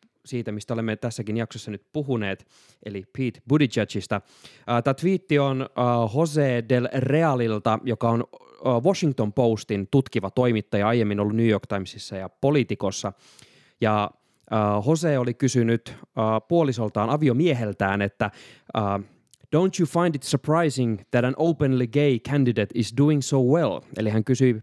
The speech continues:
puolisoltaan, onko, onko hänestä yllättävää, että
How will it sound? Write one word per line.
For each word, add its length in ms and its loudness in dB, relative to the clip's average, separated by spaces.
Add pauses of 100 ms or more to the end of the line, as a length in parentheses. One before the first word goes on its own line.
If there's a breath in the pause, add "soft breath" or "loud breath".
puolisoltaan, 560 0
onko, 320 0 (560 loud breath)
onko 260 0
hänestä 460 0
yllättävää, 720 2
että 340 -4